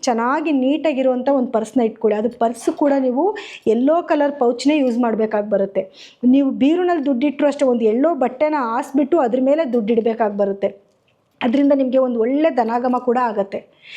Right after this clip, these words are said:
So ಇದನ್ನೆಲ್ಲ ನೀವು ಮಾಡ್ತೀರಾ ಅಂತ ನಾನು ಭಾವಿಸ್ತಿದ್ದೀನಿ. ಈ ಅಕ್ಟೋಬರ್ ತಿಂಗಳಲ್ಲಿ ಇದನ್ನ ಮಾಡಿ, ಹಾಗೆ ನೀವು, ಆ, ಏನು ನಂತರ ನವೆಂಬರ್ ತಿಂಗಳಲ್ಲಿ ನನಗೆ ನೀವು ಇದನ್ನ ಕಾಮೆಂಟ್ ಮಾಡಿ. ನಿಮ್ಗೆ ಇದನ್ನೆಲ್ಲ ಪರಿಹಾರ ಮಾಡ್ಕೊಂಡಿದ್ದಕ್ಕೆ ನಿಮ್ಗೆ ಏನ್ ಅನ್ನಿಸ್ತು, ಅದರಿಂದ ನಿಮ್ಗೆ ಏನಾದ್ರೂ ಲಾಭ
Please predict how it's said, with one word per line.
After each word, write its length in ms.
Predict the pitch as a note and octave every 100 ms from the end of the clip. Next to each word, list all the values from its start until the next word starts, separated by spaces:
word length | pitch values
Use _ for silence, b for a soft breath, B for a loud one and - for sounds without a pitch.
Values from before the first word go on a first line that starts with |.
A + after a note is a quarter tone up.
| B -
So 140 | C4+
ಇದನ್ನೆಲ್ಲ 280 | B3 B3 C4
ನೀವು 160 | F4+ E4+
ಮಾಡ್ತೀರಾ 420 | B3 B3+ C#4 D#4
ಅಂತ 140 | D4 D4
ನಾನು 160 | C#4+ B3
ಭಾವಿಸ್ತಿದ್ದೀನಿ. 760 | A#3+ C4 - C4+ B3 B3+ C4 B B -
ಈ 40 |
ಅಕ್ಟೋಬರ್ 520 | D4+ A#3 - G4 G4+
ತಿಂಗಳಲ್ಲಿ 360 | G4 E4 D#4+ E4
ಇದನ್ನ 220 | C#4+ C#4 B3+
ಮಾಡಿ, 520 | A#3 A3+ C4+ D#4+ F4
ಹಾಗೆ 440 | C#4+ C4 C#4+ F4
ನೀವು, 480 | D#4 D#4 E4+ D#4 F4 B B B B3
ಆ, 220 | B3 B3
ಏನು 380 | B3+ C#4+ D4 B3+ B3 A#3+
ನಂತರ 280 | C4+ C4+ D4
ನವೆಂಬರ್ 540 | A#3 A#3 F4 F#4 F4+
ತಿಂಗಳಲ್ಲಿ 360 | D#4+ D4 C#4+ D#4+
ನನಗೆ 280 | C4+ C4
ನೀವು 200 | C#4 C4
ಇದನ್ನ 200 | B3+ A#3+ D#4+
ಕಾಮೆಂಟ್ 480 | F4 A#3+ B3 E4 -
ಮಾಡಿ. 240 | C4+ A3+
ನಿಮ್ಗೆ 240 | A#3 A#3+ B3
ಇದನ್ನೆಲ್ಲ 300 | A3+ A#3+ D4
ಪರಿಹಾರ 500 | D4 - A#3+ C#4 C#4+ C4+
ಮಾಡ್ಕೊಂಡಿದ್ದಕ್ಕೆ 720 | A#3 A#3 D4+ E4+ D4+ C#4 D4+
ನಿಮ್ಗೆ 260 | C#4 B3 A3+
ಏನ್ 180 | C4+
ಅನ್ನಿಸ್ತು, 460 | C4+ B3+ C#4+ C#4+ D4
ಅದರಿಂದ 280 | A3 C4+ D#4
ನಿಮ್ಗೆ 220 | D4+ A#3+
ಏನಾದ್ರೂ 260 | B3 B3+ F4 F4+ B B B3+
ಲಾಭ 260 | B3 C4+